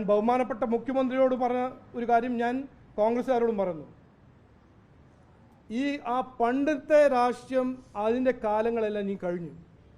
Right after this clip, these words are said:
നിങ്ങൾക്ക് എന്തെങ്കിലും പറയാനുണ്ടെങ്കിൽ ഈ നുണ പറഞ്ഞ് shoot and scoot രാഷ്ട്രീയത്തിന് ഞങ്ങൾ സമ്മതിക്കില്ല. വന്ന് ഡിസ്കസ് ചെയ്യുക,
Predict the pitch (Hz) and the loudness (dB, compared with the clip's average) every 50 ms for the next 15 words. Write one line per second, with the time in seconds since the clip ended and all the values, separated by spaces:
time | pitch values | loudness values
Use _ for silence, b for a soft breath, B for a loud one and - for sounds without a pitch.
0 | - - - - 180 190 220 254 277 294 - 302 269 262 262 254 254 240 240 240 | -20 -20 -14 -8 -6 -4 0 0 0 0 2 0 0 0 0 -2 -2 -4 -4 -4
1 | 202 196 196 220 262 277 262 247 226 220 214 214 214 214 214 214 220 - - - | -2 -2 0 0 0 0 -2 -2 -2 -4 -4 -4 -6 -6 -6 -8 -10 -16 -20 -20
2 | - - - - - - - - - 208 208 196 190 185 190 196 220 269 339 330 | -20 -20 -20 -20 -20 -20 -20 -14 -10 -8 -6 -4 -4 -2 -2 0 2 4 4 4
3 | 277 254 247 247 247 247 247 247 240 247 - - - - - - - - - 233 | 4 2 2 0 0 0 0 -2 -4 -6 -12 -18 -20 -20 -20 -20 -14 -8 -4 -4
4 | 269 269 - - 320 285 - - 285 277 254 226 220 214 214 220 214 - 240 220 | -4 -4 -2 -2 -4 -4 -4 -6 -8 -8 -6 -4 -2 -2 -2 -2 -2 -6 -8 -8
5 | 185 226 220 202 196 196 202 196 196 175 170 170 160 160 160 139 - - - - | -8 -8 -8 -6 -6 -6 -6 -6 -8 -8 -8 -10 -10 -12 -14 -16 -18 -20 -20 -20
6 | - - - - - - - - - - - - - - - - - - - 160 | -20 -20 -20 -20 -20 -20 -20 -20 -20 -20 -20 -20 -20 -20 -20 -20 -20 -18 -10 -6
7 | 170 180 190 220 262 320 359 392 440 - - - - - - - - - - - | -4 -4 -2 0 0 0 0 -2 -4 -10 -18 -20 -20 -20 -20 -20 -20 -20 -20 -20
8 | - - - - - - - - - 190 196 - - - 330 320 - 294 262 233 | -20 -20 -20 -20 -20 -20 -20 -6 -4 -4 -4 -4 -2 -2 -2 -2 -2 -4 -2 -2
9 | 240 254 294 - | -2 -2 -4 -6